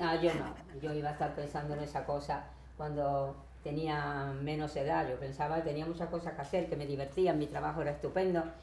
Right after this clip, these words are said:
Entonces, yo ahora sigo haciendo cosas, tú lo sabes, y me lo paso muy bien con ellas, con las cosas que hago, eh, pero, pero nunca es, nunca es lo mismo, ¿no? Porque,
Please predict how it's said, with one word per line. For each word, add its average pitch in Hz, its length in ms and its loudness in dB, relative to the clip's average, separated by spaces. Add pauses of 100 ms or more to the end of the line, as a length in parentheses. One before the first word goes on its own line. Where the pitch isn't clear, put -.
(240)
Entonces, 143 400 -2 (280)
yo 220 160 10
ahora 170 300 8
sigo 147 200 -2
haciendo 135 340 -2
cosas, 170 340 0
tú 131 100 -4
lo 123 120 -4
sabes, 156 320 0 (600)
y 151 600 6
me 135 160 -6
lo 135 140 -2
paso 151 260 0
muy 143 120 2
bien 139 180 -2
con 139 180 -2
ellas, 170 400 0 (320)
con 143 100 -4
las 135 100 -4
cosas 143 300 -6
que 139 140 -2
hago, 160 300 0 (540)
eh, 147 380 2
pero, 127 560 0
pero 127 180 -4
nunca 131 320 4
es, 156 120 6 (240)
nunca 127 280 0
es 185 60 2
lo 156 100 2
mismo, 170 400 2
¿no? 147 220 -4
Porque, 131 340 -2